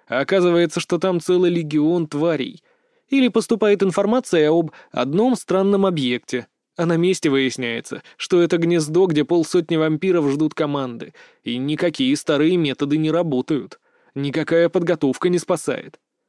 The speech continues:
И вот мы здесь, в оружейной, как будто готовимся к войне. Дверь открылась с характерным скрипом. Внутри нас уже ждал Степан. Он стоял у стола и крутил в руках автомат, рассматривая его с интересом новичка,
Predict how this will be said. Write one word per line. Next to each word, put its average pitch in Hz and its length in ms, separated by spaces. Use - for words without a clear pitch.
И 143 100
вот 226 160
мы 285 140
здесь, 180 360
в 131 100
оружейной, 139 720
как 135 240
будто 151 320
готовимся 131 580
к - 80
войне. 123 420
Дверь 151 320
открылась 160 440
с - 60
характерным 151 580
скрипом. 117 500
Внутри 208 420
нас 220 180
уже 160 200
ждал 151 260
Степан. 147 540
Он 170 160
стоял 165 360
у 160 60
стола 170 360
и 151 80
крутил 160 360
в 143 60
руках 156 280
автомат, 170 440
рассматривая 165 720
его 165 260
с - 80
интересом 160 480
новичка, 160 520